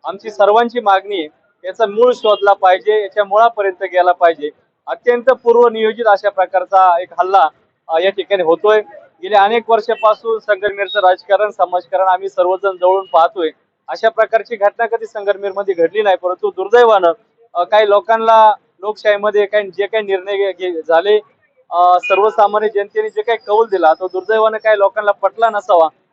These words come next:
आणि म्हणून त्या द्वेषापोटी त्या, अ, हेतून खरं तर हा हल्ला या ठिकाणी होतोय आणि म्हणून या हल्ल्याचा हिशोब होणार. जे सर्वसामान्य जनता त्याचा न्याय निवाडा करेल अशा प्रकारची आम्हा सर्वांना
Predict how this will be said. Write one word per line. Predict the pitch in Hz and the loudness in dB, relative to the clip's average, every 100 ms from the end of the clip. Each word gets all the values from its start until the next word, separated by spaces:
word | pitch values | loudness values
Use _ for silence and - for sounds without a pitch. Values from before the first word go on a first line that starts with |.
| - | -18
आणि | 180 | -10
म्हणून | 226 233 | -6 -2
त्या | 220 | -2
द्वेषापोटी | 208 202 220 208 202 208 | -2 -2 -4 -2 -4 -4
त्या, | 196 202 196 180 - - _ 151 | 0 4 4 2 -4 -20 _ -6
अ, | |
हेतून | 170 190 233 220 | -4 -2 -2 -2
खरं | 196 196 | -2 -2
तर | 196 | 0
हा | 180 180 165 | 2 2 2
हल्ला | 175 180 | 2 2
या | 175 | 2
ठिकाणी | 175 180 180 | 0 -4 -6
होतोय | 165 165 202 | -4 -2 -2
आणि | 208 | -2
म्हणून | 196 240 269 _ _ _ _ _ _ _ _ _ | 0 0 -2 _ _ _ _ _ _ _ _ _
या | 180 | -4
हल्ल्याचा | 165 175 208 214 233 | 0 0 0 2 0
हिशोब | 190 - 214 165 | -2 -4 -2 0
होणार. | 180 196 214 208 _ _ _ _ _ _ _ - | 2 4 2 0 _ _ _ _ _ _ _ -14
जे | 185 | -12
सर्वसामान्य | - 190 202 220 214 202 202 202 | -2 0 2 2 0 0 -2 -2
जनता | 185 190 - 208 202 180 _ _ _ _ | -2 -2 2 4 4 0 _ _ _ _
त्याचा | 190 190 214 | -12 -4 -2
न्याय | 202 214 | 0 -2
निवाडा | 202 196 190 196 | 0 0 2 2
करेल | 202 190 208 | 0 -2 0
अशा | 190 185 | 0 -2
प्रकारची | 185 175 180 170 180 | -6 -6 -6 -4 -4
आम्हा | 170 175 | -2 -4
सर्वांना | 175 165 175 175 175 | -4 -4 -4 0 2